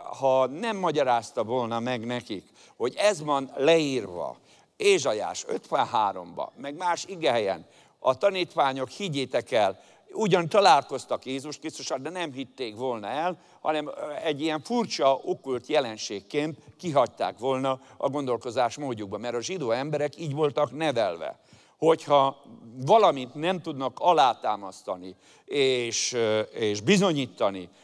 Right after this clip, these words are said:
az írásokból, azt a természetoti jelenséget kizárták az életükből, legalábbis az istenfélő zsidókra ez volt a jellemző. Ezért rendkívül fontos tehát az írásokban járatosnak lenni, és az írások alapján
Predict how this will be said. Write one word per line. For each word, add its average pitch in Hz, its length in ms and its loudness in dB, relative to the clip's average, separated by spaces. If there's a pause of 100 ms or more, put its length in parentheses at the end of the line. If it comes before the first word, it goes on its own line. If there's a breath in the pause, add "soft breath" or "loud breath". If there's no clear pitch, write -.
az - 160 -8
írásokból, 175 1000 4 (240 soft breath)
azt - 520 0
a 113 320 2 (160)
természetoti 170 760 -2
jelenséget 143 680 -2
kizárták 107 640 -4
az 107 120 -10
életükből, 98 760 -4 (180 loud breath)
legalábbis 113 480 -2
az 98 100 -10
istenfélő 117 680 -6 (180 soft breath)
zsidókra 120 680 0
ez 135 140 0
volt 131 200 -4
a 156 80 -2
jellemző. 123 640 2 (340 soft breath)
Ezért 143 280 2
rendkívül 143 440 -2
fontos 147 500 0
tehát 101 380 0 (240 soft breath)
az 101 120 -10
írásokban 120 680 -2
járatosnak 170 720 0
lenni, 165 400 -2 (340 soft breath)
és - 220 -10
az 101 100 -8
írások 135 440 0
alapján 123 480 0